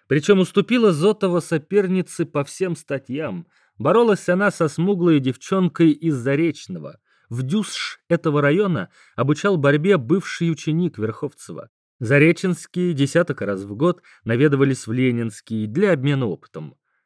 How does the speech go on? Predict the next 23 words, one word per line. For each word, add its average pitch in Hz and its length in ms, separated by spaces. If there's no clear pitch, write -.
Лицо 143 340
Зоиной 208 380
соперницы 170 680
я 165 140
вспомнил, 104 760
но 123 140
имя 120 240
девчонки 110 580
из 107 140
памяти 110 380
не 113 120
выудил. 80 480
Смуглянка 151 640
с - 80
первых 151 400
же 127 100
секунд 139 580
показала 127 520
Зотовой, 151 540
кто 165 240
на 156 100
ковре 143 340
хозяйка. 135 580